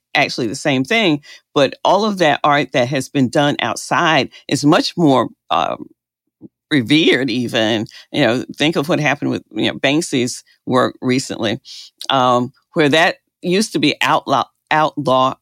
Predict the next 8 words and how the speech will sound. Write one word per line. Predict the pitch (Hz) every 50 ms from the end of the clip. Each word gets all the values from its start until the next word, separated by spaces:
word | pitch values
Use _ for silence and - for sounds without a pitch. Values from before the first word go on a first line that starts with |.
| _
art. | - 135 156 359 - - - - _ _ _ _ - - - _ _ - -
And | - 151 143 143
now | 147 151 165 170 170 170 170 165 139 - -
it | - 131 143 135
is | 139 131 -
not. | - 143 160 190 170 113 - -
So | - 175 147
that, | 139 220 233 -